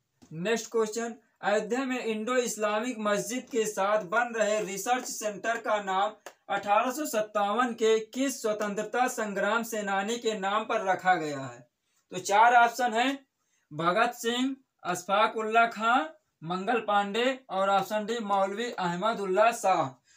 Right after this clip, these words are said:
तो ये चार क्रांतिकारी हैं, इनमें से किसके नाम पर रिसर्च सेंटर का नाम रखा गया है जो कि अयोध्या में बन रही मस्जिद के पास ही बन रही है?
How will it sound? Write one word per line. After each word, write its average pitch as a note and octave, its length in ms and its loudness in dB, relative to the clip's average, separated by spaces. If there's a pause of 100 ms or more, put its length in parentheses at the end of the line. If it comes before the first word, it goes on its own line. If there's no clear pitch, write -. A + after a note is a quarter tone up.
(120)
तो F#3+ 60 -4
ये A3+ 160 4
चार A#3 380 4
क्रांतिकारी A3 760 0
हैं, B3 380 0 (260)
इनमें A#3 300 -2
से B3 140 0
किसके - 460 -2
नाम A3+ 300 2
पर B3 260 4
रिसर्च A3+ 420 0
सेंटर G#3 480 -2
का G#3 160 0
नाम G#3+ 360 2 (240)
रखा F#3+ 280 4
गया E3 300 2
है D3+ 140 0
जो G#3 240 0
कि B3 340 -2 (260)
अयोध्या F#3 420 0
में A3 180 -2
बन G3+ 160 -4
रही G3 240 0
मस्जिद F#3+ 400 -2
के G#3 360 4
पास F#3 340 4
ही F3 100 -2
बन D3+ 220 -6
रही B2 220 -10
है? A#2 180 -16